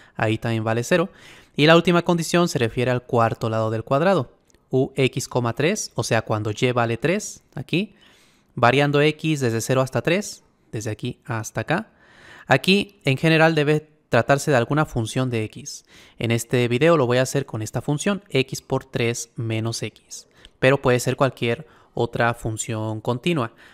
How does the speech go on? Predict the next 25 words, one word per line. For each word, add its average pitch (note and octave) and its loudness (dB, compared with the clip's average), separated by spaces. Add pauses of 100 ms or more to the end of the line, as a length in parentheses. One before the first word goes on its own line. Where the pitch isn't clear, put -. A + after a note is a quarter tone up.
(120)
Lo A#2+ 2
único C3 2
que C3+ 2
va B2 4
a C3 -4
cambiar C#3+ -2
es... C3+ -2 (360)
Eh, A2+ -10
al A#2+ -2
momento A#2 -2
de B2+ 2
calcular B2 -4
la A2+ -4
serie B2 -4
de A#2 -4
Fourier. G#2+ -4
Eso C3 -6
ya C3+ 0
lo C3 0
veremos B2+ -4
en A#2 -8
un A#2+ -8
momento A2+ -8
más. - -16 (440)
Entonces, F#3 4